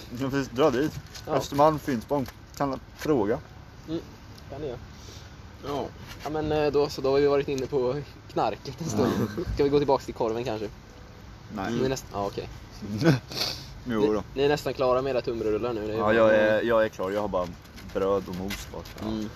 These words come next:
Speaker 2: Jag är rätt så klar sedan länge,
Speaker 3: Som
Speaker 2: faktiskt.
Speaker 3: sagt, jag tycker det var för mycket mos.
Speaker 1: Ja, det var det.
Speaker 2: Ja, nej, det var synd.
Speaker 3: Ehm, <laughs> har vi någon musikfaktor vi vill ta upp?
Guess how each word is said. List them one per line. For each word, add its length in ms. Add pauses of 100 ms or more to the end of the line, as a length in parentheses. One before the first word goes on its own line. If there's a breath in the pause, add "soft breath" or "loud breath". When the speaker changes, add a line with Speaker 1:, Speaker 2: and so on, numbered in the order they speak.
Speaker 2:
Jag 200
är 160
rätt 200
så 80
klar 180
sedan 160
länge, 240
Speaker 3:
Som 140
Speaker 2:
faktiskt. 140
Speaker 3:
sagt, 240
jag 140
tycker 300
det 80
var 400
för 120
mycket 300
mos. 380
Speaker 1:
Ja, 360
det 60
var 60
det. 60
Speaker 2:
Ja, 80 (220)
nej, 100
det 60
var 60
synd. 220 (300)
Speaker 3:
Ehm, 760 (880)
<laughs> 240
har 120
vi 80
någon 160
musikfaktor 600
vi 140
vill 220
ta 120
upp? 140